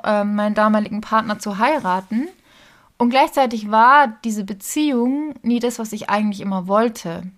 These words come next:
Also ich wollte tatsächlich diese Beziehung, wie man sie aus Filmen kennt und aus Büchern. Diese leidenschaftlich romantische Beziehung, wo Mann und Frau im Mittelpunkt stehen. Aber Tatsache war das damals so,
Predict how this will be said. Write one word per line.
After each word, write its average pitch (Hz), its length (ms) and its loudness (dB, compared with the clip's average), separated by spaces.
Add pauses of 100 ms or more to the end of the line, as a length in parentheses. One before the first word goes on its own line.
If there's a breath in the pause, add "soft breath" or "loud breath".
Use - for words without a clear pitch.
Also 202 220 -6
ich - 180 -10
wollte 269 320 2
tatsächlich 240 420 -2
diese 214 220 -4
Beziehung, 262 560 -4
wie 214 80 -2
man 202 140 -4
sie 220 120 -2
aus 311 160 -2
Filmen 381 440 0
kennt 180 400 -4
und 208 100 -6
aus 247 160 -4
Büchern. 196 640 -4
Diese 233 340 0 (380 loud breath)
leidenschaftlich 302 800 0
romantische 254 640 0
Beziehung, 285 720 -4
wo 220 240 0
Mann 240 240 2
und 339 140 -6
Frau 277 180 2
im 277 80 -2
Mittelpunkt 220 520 -6
stehen. 175 440 -10 (760 loud breath)
Aber 254 260 2
Tatsache 285 580 2
war 240 180 4
das 226 140 -6
damals 208 380 -2
so, 214 360 -2